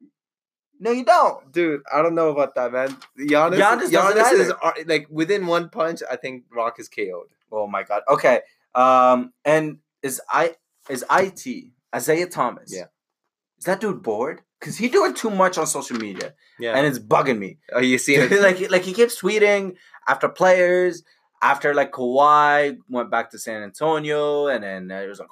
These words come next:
Speaker 1: "Oh, leave my boy
Speaker 2: He,
Speaker 1: alone."
Speaker 2: uh, he's injured. Come on, man. Like, he needs, he needs something to do, you know?
Speaker 1: I, th-, I think Isaiah Thomas is just so desperate for attention before people forget that he exists.
Speaker 2: Yeah.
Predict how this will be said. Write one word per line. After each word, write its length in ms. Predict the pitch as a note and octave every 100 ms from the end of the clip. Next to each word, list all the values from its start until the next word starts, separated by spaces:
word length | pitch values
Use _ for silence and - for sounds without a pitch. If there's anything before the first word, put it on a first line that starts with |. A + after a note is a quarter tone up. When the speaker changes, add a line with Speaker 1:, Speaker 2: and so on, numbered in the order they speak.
| B2+
Speaker 1:
"Oh, 200 | C#3 C#3
leave 220 | D3+ D3+
my 140 | D3
boy 280 | C3+ C#3 D3
Speaker 2:
He, 80 | C#3
Speaker 1:
alone." 440 | C#3 C#3 C3+ C3+
Speaker 2:
uh, 60 | C3+
he's 160 | C3+ -
injured. 460 | G3+ B2+ A2 G#2
Come 140 | - B2+
on, 200 | F#2 G2
man. 240 | A2+ B2+
Like, 160 | B2 B2+
he 260 | C#3+ C#3+
needs, 300 | C#3+ D#3+ - _
he 100 | C#3+
needs 160 | C#3+ D3+
something 300 | D#3 C#3+ A#2+
to 100 | -
do, 160 | F2+ F2
you 80 | F#2
know? 180 | G2 A#2+
Speaker 1:
I, 60 | A#2
th-, 120 | -
I 40 | -
think 180 | D#3+ -
Isaiah 220 | D3+ D#3
Thomas 340 | - C#3+ C#3+ C3
is 80 |
just 200 | B2 B2
so 180 | - B2+
desperate 400 | A#2+ G#2 - C3
for 80 | B2
attention 400 | A#2 A#2 A2 A#2+
before 300 | A#2+ - G#2+
people 280 | - A2+ A2+
forget 360 | - G2+ G#2 -
that 100 | G#2+
he 140 | A2+ A2
exists. 580 | F#2+ G#2+ A#2 - -
Speaker 2:
Yeah. 140 | E3+